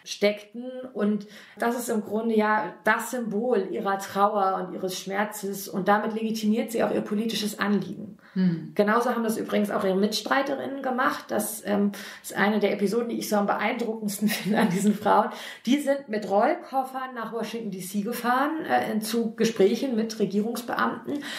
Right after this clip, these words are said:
Speaker 1: Und in diesen, ähm, Koffern waren enorme Berge an Akten. Denn die Frauen haben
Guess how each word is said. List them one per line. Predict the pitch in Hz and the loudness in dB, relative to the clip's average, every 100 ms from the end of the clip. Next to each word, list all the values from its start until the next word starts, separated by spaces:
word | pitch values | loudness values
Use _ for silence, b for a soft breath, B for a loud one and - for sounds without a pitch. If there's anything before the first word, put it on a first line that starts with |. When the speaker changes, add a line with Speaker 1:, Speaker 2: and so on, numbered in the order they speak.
| B B | B B
Speaker 1:
Und | 240 240 | 0 0
in | 240 240 | -4 -4
diesen, | 233 214 233 226 220 - | -4 -4 -6 -8 -8 -6
ähm, | 202 202 190 190 | 2 2 2 -4
Koffern | - 320 - 220 196 180 | -2 -2 2 2 2 2
waren | 185 185 190 190 B B B | 2 2 -4 -8 B B B
enorme | 226 208 240 294 285 | 2 4 6 4 2
Berge | - 214 226 226 | 4 4 4 2
an | 220 208 | 2 2
Akten. | 214 - - 170 156 | -2 -6 -10 -4 0
Denn | 175 180 | 2 4
die | 185 | 2
Frauen | 196 214 247 208 | 4 2 2 -2
haben | 220 220 | -4 -6